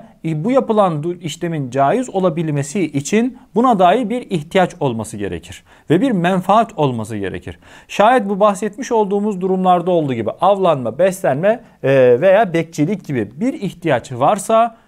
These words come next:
köpek beslenilebilir. Bu gaye için köpek alınabilir ve bu gaye için satın alacak olan insan varsa bu insanlara köpek satılabilir.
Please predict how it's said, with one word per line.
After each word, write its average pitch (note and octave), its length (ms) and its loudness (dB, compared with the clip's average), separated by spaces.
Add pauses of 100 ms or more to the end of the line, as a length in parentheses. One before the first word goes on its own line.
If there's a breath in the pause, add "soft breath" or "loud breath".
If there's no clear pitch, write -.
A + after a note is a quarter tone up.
(120)
köpek G#3 380 -2
beslenilebilir. D3 880 -4 (300 soft breath)
Bu G#3+ 180 0
gaye G#3 280 4
için F#3+ 220 -4
köpek F#3+ 340 -2
alınabilir D#3 680 -2 (280 loud breath)
ve F#3 180 0
bu F#3+ 120 0
gaye F3+ 420 2
için G#3+ 200 -4
satın G3+ 320 -4
alacak F#3+ 400 0
olan D3+ 240 -2
insan F3 420 -2
varsa F#3 460 -2
bu A#3+ 100 -6
insanlara D3+ 600 -4
köpek F#3+ 300 -6
satılabilir. D#3 880 -4